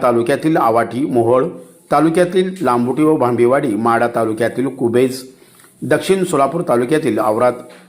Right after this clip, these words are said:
हत्तरसंग कुडल व वडगबाळ, अक्कलकोट तालुक्यातील कोरसेगाव, गुडडेवाडी ही उपकेंद्र बाधित झाली होती. त्यामुळे अकरा केव्ही क्षमतेच्या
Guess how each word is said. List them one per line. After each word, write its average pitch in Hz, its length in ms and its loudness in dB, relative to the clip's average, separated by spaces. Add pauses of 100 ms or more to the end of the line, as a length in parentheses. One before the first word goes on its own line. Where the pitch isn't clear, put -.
(140)
हत्तरसंग 165 480 0
कुडल 139 300 0
व 139 260 0
वडगबाळ, 127 440 2
अक्कलकोट 117 560 -4
तालुक्यातील 110 600 -2 (340)
कोरसेगाव, 170 540 2 (420)
गुडडेवाडी 139 600 2 (640)
ही 190 100 0
उपकेंद्र 160 560 2
बाधित 117 340 0
झाली 107 260 -2
होती. 101 340 -4 (280)
त्यामुळे 120 320 0
अकरा 117 340 -2
केव्ही 117 300 2
क्षमतेच्या 113 600 0